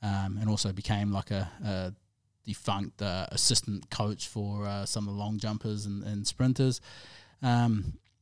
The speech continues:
and before that, it was a Chinese Olympic Committee job, so it was actually same spot but just different employers, uh, and that was like our A I S or Q A S, like Australian Institute of Sport type setting, but Chinese Olympic Committee, National Sports Training,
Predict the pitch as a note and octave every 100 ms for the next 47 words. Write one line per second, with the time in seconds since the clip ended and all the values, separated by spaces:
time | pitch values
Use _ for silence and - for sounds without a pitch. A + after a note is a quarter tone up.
0 | - _ A#2+ A#2 A#2 A#2 A2+ G#2 G#2+ B2+
1 | B2+ C3+ A#2 A2 A2 A2 - C3 A#2 C3
2 | D#3 C#3 A2+ G#2+ G#2+ A#2 D3 A#2 G#2 B2+
3 | - - D3 A2+ - C3+ C3 - - G#2
4 | - A2 G2+ G2+ A#2+ A#2+ A2 D3 - -
5 | - - G#2 G2+ G#2 A2 G2 G#2+ A2 G#2
6 | G#2+ G#2+ G2 F#2+ - - A2+ G2+ G#2 A2
7 | A2+ - G2+ G2 - C3 A2 G#2+ A2 G#2+
8 | F#2+ G#2 A#2+ G#2 A2 - G#2 - A#2+ A#2+
9 | - - - A2+ A#2+ - A2 A2 G#2 G#2+
10 | - - - A2 A2 G#2 - _ _ _
11 | B2+ A#2 G#2+ G#2 A#2+ - - A2+ A2 A2